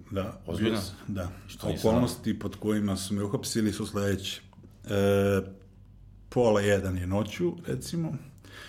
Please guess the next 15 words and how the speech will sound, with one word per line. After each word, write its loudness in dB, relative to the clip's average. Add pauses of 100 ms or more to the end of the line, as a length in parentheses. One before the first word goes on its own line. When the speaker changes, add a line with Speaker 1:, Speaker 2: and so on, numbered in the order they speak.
(300)
Speaker 1:
E, 0
krenuo 2
sam -4
sa -2
drug-, -2
sa -8
Srkijem, -6
jednim, -10 (200)
sa -14
komšijom -6
drugarom. -4 (840)
Krenuli 4
smo 4
okolo, 0 (560)
ovaj, 0